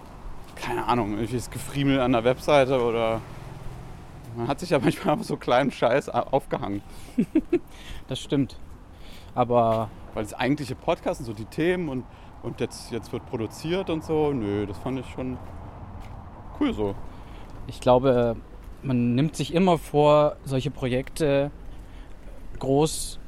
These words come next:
Speaker 2: mit viel Abstand und viel Ruhe vorzubereiten und sich vorher viele Gedanken zu machen. Aber ich glaub, das Tolle an so einem Podcast-Projekt ist es, auch einfach mal loszustarten und auf dem Weg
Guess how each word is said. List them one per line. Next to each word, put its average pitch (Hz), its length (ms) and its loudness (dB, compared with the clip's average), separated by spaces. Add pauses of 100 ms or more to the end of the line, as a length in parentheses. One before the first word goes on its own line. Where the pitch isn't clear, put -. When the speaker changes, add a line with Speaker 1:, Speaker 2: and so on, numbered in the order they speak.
(300)
Speaker 2:
mit 135 200 0
viel 143 200 0
Abstand 147 560 2
und 123 140 -2
viel 139 160 0
Ruhe 143 360 4
vorzubereiten 151 1000 2
und 131 160 0
sich - 160 -4
vorher 139 260 4
viele 160 200 -2
Gedanken 135 420 2
zu - 100 -8
machen. 151 360 0 (460)
Aber 120 120 2
ich 117 60 -2
glaub, 123 140 -2
das - 120 -6
Tolle 143 240 8
an 123 100 4
so 120 60 2
einem 117 140 2
Podcast-Projekt 131 800 -2
ist 131 180 -2
es, - 300 0 (720)
auch 123 260 0
einfach 135 260 4
mal 135 160 8
loszustarten 131 680 4
und 123 120 0
auf 127 160 2
dem 120 220 0
Weg 131 320 2